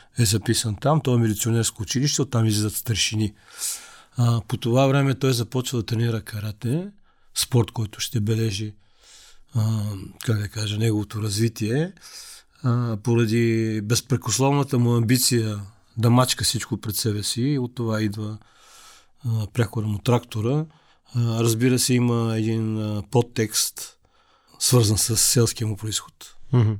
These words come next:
Speaker 1: Така че, а, аз, а, т-, той не обича този прякор, между, не обичаше този прякор, между другото, но така или иначе той го съпътстваше през годините.
Speaker 2: Добре, а как се,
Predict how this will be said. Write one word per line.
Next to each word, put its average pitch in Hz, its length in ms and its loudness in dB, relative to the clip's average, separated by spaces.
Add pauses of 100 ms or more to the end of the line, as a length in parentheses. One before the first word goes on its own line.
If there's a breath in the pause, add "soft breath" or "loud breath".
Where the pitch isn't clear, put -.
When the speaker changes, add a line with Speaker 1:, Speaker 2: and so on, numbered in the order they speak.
(680)
Speaker 1:
Така 143 260 2
че, 139 380 2
а, 131 300 -2
аз, 143 320 4
а, 131 360 2
т-, - 80 -6
той 147 180 4
не 143 60 4
обича 135 300 0
този 98 240 -2
прякор, 98 360 -12
между, 101 300 -8
не 117 120 2
обичаше 117 560 2
този 98 220 -6
прякор, 101 360 -12
между 98 220 -8
другото, 98 420 -6 (560 loud breath)
но 123 160 4
така 123 200 0
или 117 80 4
иначе 113 200 0
той 120 100 0
го 107 80 -2
съпътстваше - 580 -8
през 110 160 -6
годините. 98 520 -12 (560 soft breath)
Speaker 2:
Добре, 120 280 4
а 123 260 0 (240)
как 143 200 0
се, - 140 -2